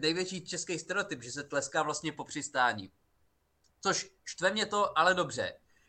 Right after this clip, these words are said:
Ale ty vole, my jsme jeli vlastně na výlet po tom ostrově, kde jsme byli, na takový poznávací výlet.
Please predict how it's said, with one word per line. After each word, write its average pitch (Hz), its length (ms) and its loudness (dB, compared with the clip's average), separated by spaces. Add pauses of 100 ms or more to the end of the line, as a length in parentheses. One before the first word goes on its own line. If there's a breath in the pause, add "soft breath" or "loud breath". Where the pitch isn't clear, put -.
(400)
Ale 131 360 2 (100)
ty 294 180 -2
vole, 156 320 4 (640 soft breath)
my 151 140 0
jsme 208 480 0
jeli 175 320 2
vlastně 190 320 0
na 117 100 2
výlet 180 440 0
po 165 100 -4
tom 160 160 -4
ostrově, 165 420 -2
kde 165 120 -6
jsme 156 200 -6
byli, 135 420 -6 (220)
na 120 60 0
takový 131 220 -4
poznávací 156 540 -2
výlet. 131 420 -6